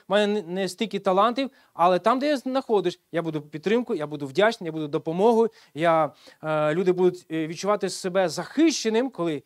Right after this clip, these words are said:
я рядышком. З-, е, прийняти рішення, я буду такий.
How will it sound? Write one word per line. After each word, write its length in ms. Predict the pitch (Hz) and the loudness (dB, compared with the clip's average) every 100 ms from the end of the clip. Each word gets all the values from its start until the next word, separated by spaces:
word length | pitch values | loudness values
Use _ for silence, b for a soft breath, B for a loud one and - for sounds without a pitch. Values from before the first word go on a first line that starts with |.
| - | -4
я 300 | 160 240 254 b b | 0 2 0 b b
рядышком. 600 | 175 214 170 156 - 127 - _ _ _ _ _ _ _ _ | 2 4 4 0 -8 -12 -14 _ _ _ _ _ _ _ _
З-, 180 | 147 185 156 | -12 -10 -4
е, 180 | 160 151 | -4 0
прийняти 400 | 185 220 220 240 | 2 2 2 -2
рішення, 300 | 233 190 170 | -2 -4 -2
я 180 | 165 | 0
буду 140 | 196 208 | 2 0
такий. 420 | 214 196 202 - | -2 -4 -6 -6